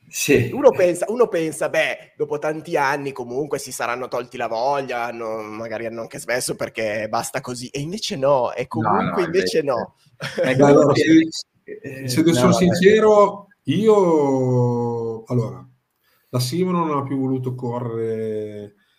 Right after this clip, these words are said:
Speaker 3: eh, dopo, vabbè, non, non ha più avuto voglia di correre, è salita nel duemilaundici quando ho fatto l'ultima gara con la Mini, eh,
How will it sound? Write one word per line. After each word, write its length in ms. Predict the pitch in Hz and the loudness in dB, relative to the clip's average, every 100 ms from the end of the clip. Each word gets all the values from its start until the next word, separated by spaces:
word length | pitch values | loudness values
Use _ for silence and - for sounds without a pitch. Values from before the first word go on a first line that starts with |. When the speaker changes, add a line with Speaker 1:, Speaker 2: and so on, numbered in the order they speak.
| _ _ _ | _ _ _
Speaker 3:
eh, 840 | 110 107 104 101 101 101 101 98 | -10 -8 -6 -6 -8 -8 -10 -10
dopo, 880 | 104 110 - 113 113 110 107 107 104 101 98 98 | -8 -8 -6 -6 -4 -2 -2 -4 -6 -14 -20 -14
vabbè, 340 | 110 95 90 | -12 -12 -14
non, 280 | 107 117 127 | -8 0 0
non 160 | 135 147 | 2 0
ha 80 | 143 | -2
più 120 | 147 | -4
avuto 260 | 151 139 | -4 -2
voglia 220 | 127 135 135 | 0 0 0
di 140 | 131 | -4
correre, 420 | 143 147 151 131 | -4 -4 -2 -4
è 40 | 127 | -4
salita 840 | 135 139 143 135 123 123 113 - _ _ _ - | -4 -4 -4 -2 0 0 -4 -10 _ _ _ -6
nel 160 | 123 | -2
duemilaundici 800 | 123 127 127 127 135 135 127 123 | 2 2 2 0 -2 -4 -6 -8
quando 200 | 117 113 | -10 -10
ho 40 | |
fatto 260 | - 113 - | -10 -10 -8
l'ultima 280 | 120 117 113 | -10 -10 -10
gara 220 | 117 120 | -10 -10
con 120 | 120 | -10
la 80 | 113 | -6
Mini, 520 | 123 143 147 147 143 _ _ - - _ _ | -4 -4 -8 -14 -18 _ _ -20 -20 _ _
eh, 1600 | - 117 113 113 110 107 107 107 104 101 101 104 101 101 98 98 | -6 -4 -2 -4 -4 -6 -6 -8 -12 -14 -14 -14 -14 -14 -16 -18